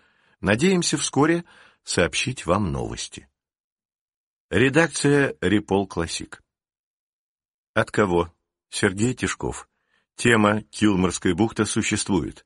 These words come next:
Дата: третье февраля две тысячи шестого года, шестнадцать часов двадцать четыре минуты ноль одна секунда.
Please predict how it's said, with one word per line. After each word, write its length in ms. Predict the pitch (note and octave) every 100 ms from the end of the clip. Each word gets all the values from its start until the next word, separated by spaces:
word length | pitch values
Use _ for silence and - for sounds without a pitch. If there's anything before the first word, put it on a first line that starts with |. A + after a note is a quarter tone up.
| _ _ _ -
Дата: 500 | G2+ G#2+ G#2 G#2 G#2+ -
третье 460 | G2+ G#2+ G2+ F#2+
февраля 500 | - F2 F#2 G2 A#2+
две 180 | F2+ G2
тысячи 400 | - A2+ - G#2
шестого 480 | - F#2+ - F#2+ F2+
года, 360 | F2 E2+ E2+ - - - -
шестнадцать 720 | - G#2 G#2 G2+ F#2+ G2+ F#2+
часов 420 | - F#2 G#2 F2+
двадцать 460 | E2 F#2+ F2+ G2 -
четыре 360 | F2+ - F2
минуты 400 | E2+ F#2 C3+ C3+
ноль 260 | A#2 A2+ G#2+
одна 260 | F2+ F2 F#2
секунда. 580 | F2 - C#2 B1 A#1+